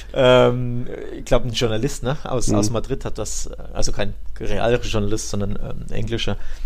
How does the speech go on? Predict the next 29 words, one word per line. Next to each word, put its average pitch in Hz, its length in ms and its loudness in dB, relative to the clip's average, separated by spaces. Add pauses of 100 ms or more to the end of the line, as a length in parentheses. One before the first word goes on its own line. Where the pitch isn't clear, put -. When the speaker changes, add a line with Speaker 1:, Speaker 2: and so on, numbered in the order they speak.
(160)
Speaker 1:
hat 117 100 2
Speaker 2:
Mhm. - 20 0
Speaker 1:
das 113 160 0
da 110 120 4
aus, - 380 2 (440)
ja, - 240 -2
durchaus 196 680 0
spitzfindig 120 800 0
hat 113 100 0
das 110 120 -2
angemerkt, 110 520 -2
weil 113 120 4
Speaker 2:
Mhm. 117 40 6
Speaker 1:
die 123 120 4
Kulisse 139 480 0
ja 123 80 2
auch - 160 0
sehr, 165 400 6
sehr 226 180 6
unzufrieden 131 560 -2
war 117 140 4
mit 113 200 -2
Valverde. 110 500 0 (340)
Speaker 2:
Ja. 107 160 -2 (260)
Speaker 1:
Ähm, 123 600 2
und 139 180 0
auch 135 160 2
der 170 260 4
ü-, 160 60 -2